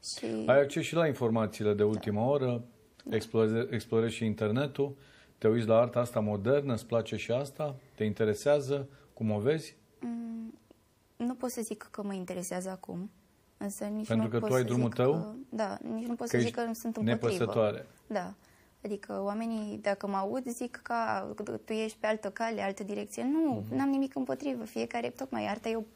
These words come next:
Speaker 1: îți oferă așa o paletă largă de
Speaker 2: Mhm.
Speaker 1: încercări. Numai că, mm, nu
Speaker 2: Literatura îți place?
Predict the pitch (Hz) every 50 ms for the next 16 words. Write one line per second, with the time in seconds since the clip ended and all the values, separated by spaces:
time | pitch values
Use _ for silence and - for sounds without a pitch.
0 | - - - - - - - - _ 254 - 226 220 240 233 240 226 226 - 240
1 | 226 214 220 220 226 220 - 220 220 202 - 220 190 202 196 190 - - - -
2 | - - _ _ _ _ - _ _ - 104 101 107 - - 139 - 104 104 -
3 | - - - - - - - - - - - _ _ _ _ - 233 226 240 240
4 | 233 - - - 240 240 233 233 233 233 233 233 233 233 233 233 233 233 233 -
5 | - _ _ - 247 247 269 285 277 262 247 247 247 240 240 233 113 107 - 123
6 | 117 113 - - 123 123 113 - - 117 113 - - 170 185 185